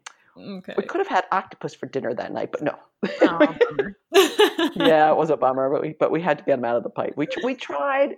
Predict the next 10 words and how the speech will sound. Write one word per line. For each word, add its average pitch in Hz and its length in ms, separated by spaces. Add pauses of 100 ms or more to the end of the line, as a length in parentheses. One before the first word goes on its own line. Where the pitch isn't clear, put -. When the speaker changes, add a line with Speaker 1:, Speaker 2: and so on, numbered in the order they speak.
Speaker 2:
everything. 190 460
Speaker 1:
did - 180
try. 175 520
You 214 140
did 214 240
try. 180 480 (220)
<laughs> - 840
Speaker 2:
We 131 140
tried. - 420 (640)
Speaker 1:
So, 247 600